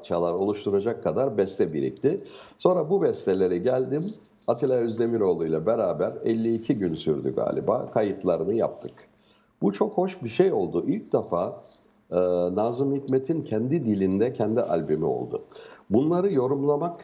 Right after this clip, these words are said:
şu anda herkes yorumluyor. Zaten İspanya'da da, Yunanistan'da da, dünyanın her yerinde yorumlanıyor bu parçalar.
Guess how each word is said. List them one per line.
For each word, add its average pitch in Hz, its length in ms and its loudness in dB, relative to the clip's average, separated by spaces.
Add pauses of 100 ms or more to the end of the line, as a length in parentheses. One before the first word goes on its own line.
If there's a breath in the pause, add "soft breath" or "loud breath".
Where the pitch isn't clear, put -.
şu - 220 0
anda 107 200 0
herkes 107 460 -4
yorumluyor. 71 520 2
Zaten 110 400 -2
İspanya'da 80 640 -2
da, 90 160 0
Yunanistan'da 80 760 -2
da, 85 140 0
dünyanın 90 340 2
her 90 100 0
yerinde 71 340 2
yorumlanıyor 87 640 2
bu 71 120 -6
parçalar. 65 460 -2